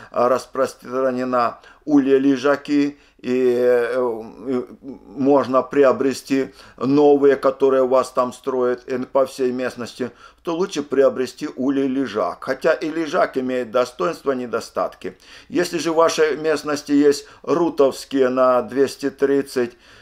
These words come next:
вот, то и у вас хорошо это,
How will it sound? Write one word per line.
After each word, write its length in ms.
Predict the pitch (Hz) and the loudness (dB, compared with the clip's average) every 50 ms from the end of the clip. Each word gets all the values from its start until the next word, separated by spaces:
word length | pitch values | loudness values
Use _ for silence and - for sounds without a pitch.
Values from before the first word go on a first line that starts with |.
| - - - | -20 -12 -6
вот, 880 | - 113 107 82 95 107 120 123 123 120 123 120 120 - 135 139 - | -4 -2 -2 -2 -2 0 2 4 6 6 4 4 2 -2 -10 -8 -2
то 320 | - 156 151 147 143 139 135 | 2 4 6 6 6 6 6
и 260 | - 156 147 147 151 | 4 4 2 2 4
у 100 | 147 143 | 4 2
вас 240 | 151 147 143 143 - | 4 2 2 0 0
хорошо 600 | 147 143 139 143 135 - - 147 143 143 143 117 | 0 2 2 2 0 0 0 2 2 4 4 2
это, 540 | 120 135 131 131 - 135 135 135 - - | 0 0 0 0 0 2 2 0 0 -4